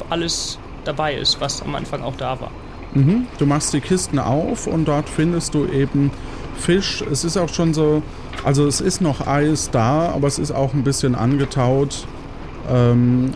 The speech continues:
Speaker 2: als du die Ladung prüfst.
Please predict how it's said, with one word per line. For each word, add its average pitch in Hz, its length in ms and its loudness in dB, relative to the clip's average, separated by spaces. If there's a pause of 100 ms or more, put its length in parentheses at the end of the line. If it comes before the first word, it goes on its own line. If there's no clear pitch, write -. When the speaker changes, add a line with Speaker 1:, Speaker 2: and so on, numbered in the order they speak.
(100)
Speaker 2:
als 120 460 0
du 117 540 4 (920)
die 117 80 6
Ladung 110 360 4
prüfst. 123 640 0